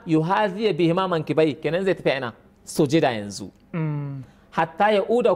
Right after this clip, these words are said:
Speaker 1: kullu madha? Kullu udhwin minhu ila mawdi'i mu'tadilan. Thumma yaqulu madha? Allahu akbar. Thumma yahwi ila al-ard." Ya tafi zuwa ƙasa,
Speaker 2: Ga
Speaker 1: wato
Speaker 2: sujada.
Speaker 1: sujida. Ahsantum. "Wa min thumma madha? Fayujafi madha yadayhi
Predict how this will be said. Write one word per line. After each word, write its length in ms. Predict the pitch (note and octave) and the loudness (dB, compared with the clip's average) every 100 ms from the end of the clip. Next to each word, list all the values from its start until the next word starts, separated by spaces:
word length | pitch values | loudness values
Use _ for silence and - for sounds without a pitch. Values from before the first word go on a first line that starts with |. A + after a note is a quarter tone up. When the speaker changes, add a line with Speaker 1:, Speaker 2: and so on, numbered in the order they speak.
| - | 0
Speaker 1:
kullu 260 | - B3 A#3+ | -2 0 2
madha? 400 | A3 A3+ A#3 A#3 - | 2 2 0 -2 -4
Kullu 280 | B3 C#4+ C4 | -2 0 0
udhwin 320 | G#3+ G#3+ G3 | 2 2 2
minhu 380 | G3 G3+ G3 G3 - | 0 0 -2 -4 0
ila 220 | E3 F3+ | 0 2
mawdi'i 280 | D#3+ D#3+ D#3+ | 2 2 0
mu'tadilan. 500 | C#3 B2+ B2+ A#2+ A#2 | -2 -4 -4 -6 -4
Thumma 220 | A3 D4+ G3 | -2 0 0
yaqulu 200 | G3 F#3 | 0 2
madha? 340 | F3+ F3+ C#3 - - - | 2 0 -2 -8 -8 -2
Allahu 920 | D#3+ C#3 C3 B2+ C3 D3 D#3 D#3 D#3 - | 0 -2 -2 2 4 4 4 2 0 -4
akbar. 440 | E3 D3 C#3 C3+ - - _ - | -6 -2 -2 -2 -8 -20 _ -4
Thumma 180 | G3 F#3 | 0 2
yahwi 380 | F3+ E3 F#3+ G3+ | 2 2 2 2
ila 140 | F#3+ | 2
al-ard." 580 | A#3 - - E3 - - - _ _ _ _ _ _ | 2 -4 -2 -2 -2 -6 -20 _ _ _ _ _ _
Ya 60 | C3+ | -4
tafi 280 | E3+ G3 E3+ | -2 0 2
zuwa 300 | G3 F#3 F#3+ - - | 2 0 -4 -18 -8
ƙasa, 280 | D#3+ E3 A#2+ - | -4 -2 -4 -4
Speaker 2:
Ga 100 | D#3+ | -2
Speaker 1:
wato 200 | C3+ D#3 | 0 2
Speaker 2:
sujada. 160 | E3 | 4
Speaker 1:
sujida. 180 | D#4 - - - | 4 4 2 -6
Ahsantum. 500 | B2 - D#3+ C#3 A2 - _ _ _ _ _ - _ - - - - | -6 -4 -4 -4 -10 -16 _ _ _ _ _ -20 _ -20 -20 -6 0
"Wa 100 | F3 | 2
min 120 | F#3+ | 2
thumma 260 | - A3+ G#3 | 0 0 2
madha? 440 | G#3 G3 D#3 - - - _ _ _ - | 2 2 0 -4 -18 -20 _ _ _ 0
Fayujafi 800 | F3 D3+ A#2 E3+ D#3+ D3+ E3+ | 2 2 2 0 0 -2 -2
madha 340 | D#3 D3 D3 C#3+ D3+ | 0 0 0 0 0
yadayhi 460 | C3 C3+ B2 G2+ | 0 0 -2 -8